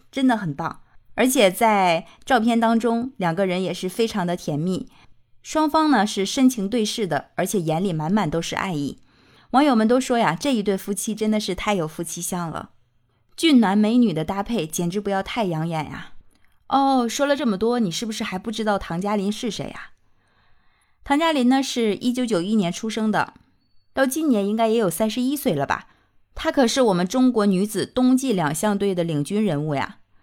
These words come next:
可能对于大部分人来讲，都不太知道冬季两项是一个什么样的项目，包括我自己在认识唐佳琳之前也不太了解这个项目。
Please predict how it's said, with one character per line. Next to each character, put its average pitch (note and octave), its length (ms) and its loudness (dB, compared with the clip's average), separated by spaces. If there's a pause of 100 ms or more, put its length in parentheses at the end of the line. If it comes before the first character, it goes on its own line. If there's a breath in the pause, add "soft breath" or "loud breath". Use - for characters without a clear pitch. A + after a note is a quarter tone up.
(580)
可 A#3+ 140 2
能 B3 200 6
对 D#4+ 140 2
于 D#4 40 0
大 E4 160 4
部 C4 120 0
分 B3+ 80 4
人 A3+ 100 4
来 G3+ 140 4
讲， E3+ 400 0 (200)
都 C#4 120 -2
不 A#3+ 120 -6
太 A#3+ 200 -2
知 A#3+ 160 -4
道 G#3 240 6
冬 A#3+ 200 2
季 B3+ 140 0
两 D#3+ 200 0
项 G#3 280 2
是 G3+ 180 -4
一 F3+ 140 -4
个 F#3 140 0
什 E3 200 -4
么 D#3 100 -4
样 G#3+ 140 2
的 G3 80 -2
项 B3+ 300 0
目， D3 240 -4
包 D4 100 2
括 D#4 200 -2
我 E3 240 0
自 B3 200 -8
己 A#2 380 -10 (400 loud breath)
在 B3 220 4
认 A#3 240 2
识 F#3+ 120 -4
唐 F#3+ 220 -4
佳 G#3 140 2
琳 F#3+ 160 -2
之 G3+ 160 -2
前 D#3 280 -2
也 D3+ 120 -2
不 E3 120 -6
太 B3 160 -2
了 E3+ 160 2
解 E3 120 -2
这 D3+ 100 -4
个 D3+ 80 -4
项 D#3 240 -4
目。 C3+ 200 -6